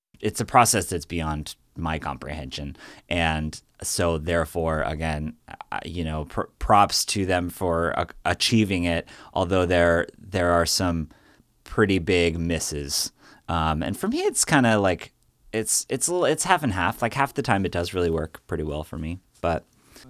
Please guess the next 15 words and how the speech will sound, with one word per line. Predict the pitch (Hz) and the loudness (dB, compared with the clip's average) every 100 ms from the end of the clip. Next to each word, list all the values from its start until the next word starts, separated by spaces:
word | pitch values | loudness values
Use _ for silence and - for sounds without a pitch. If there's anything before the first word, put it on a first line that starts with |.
| 143 | -4
in | 160 156 | 2 4
any | 160 156 | 4 4
case, | 165 147 143 - - _ - | 8 10 10 6 2 _ -6
small | - 139 131 131 | -2 2 4 4
Steve | - 139 123 | 4 2 6
Rogers, | 131 131 131 131 120 | 8 8 6 4 2
he | - 98 107 | -2 0 2
is, | 101 95 - | 2 2 -2
he | 104 107 | -2 -2
is, | 98 92 - - - _ _ _ | 0 0 -2 -6 -18 _ _ _
uh, | 85 87 | -2 0
shrimpy | 87 - 123 117 117 110 101 | -2 0 0 2 4 4 4
and | 95 92 87 | 2 0 0
sickly | - 110 - 104 98 98 - | 2 0 0 2 2 2 0
and | 90 87 85 82 82 | -2 0 0 0 -2